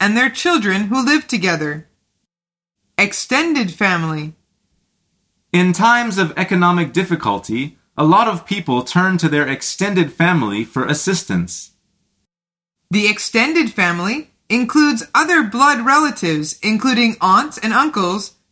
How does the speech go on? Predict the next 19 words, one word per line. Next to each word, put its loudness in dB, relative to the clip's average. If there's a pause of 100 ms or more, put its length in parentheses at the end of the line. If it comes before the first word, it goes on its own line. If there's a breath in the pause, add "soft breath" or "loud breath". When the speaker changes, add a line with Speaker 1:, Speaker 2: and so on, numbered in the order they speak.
Speaker 1:
cousins, 0
and 0
so 2
on. -2 (1160)
To 2
grow 4
up 0
in. -6 (880)
Speaker 2:
I 4
grew 2
up 2
in 2
a 4
village 0
in 0
the 4
north 2
of -2
England. 0